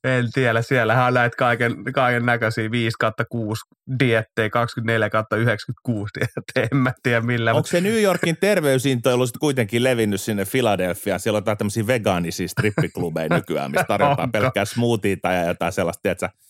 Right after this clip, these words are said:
Speaker 2: mikä se on, tuore puuro, semmoinen kylmä,
Speaker 1: Tiedän,
Speaker 2: kylmä my-,
Speaker 1: tiedän,
Speaker 2: my-,
Speaker 1: tuore.
Speaker 2: mysli, mysli, niin vetää sellaista siinä ja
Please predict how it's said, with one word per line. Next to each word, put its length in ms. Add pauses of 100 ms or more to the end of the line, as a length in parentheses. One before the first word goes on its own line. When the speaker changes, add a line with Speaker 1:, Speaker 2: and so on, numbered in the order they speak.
(120)
Speaker 2:
mikä 180
se 100
on, 120
tuore 300 (100)
puuro, 300
semmoinen 320
kylmä, 320 (260)
Speaker 1:
Tiedän, 200
Speaker 2:
kylmä 260
my-, 80
Speaker 1:
tiedän, 180
Speaker 2:
my-, 60
Speaker 1:
tuore. 160
Speaker 2:
mysli, 360
mysli, 420
niin 140
vetää 300
sellaista 500
siinä 280
ja 120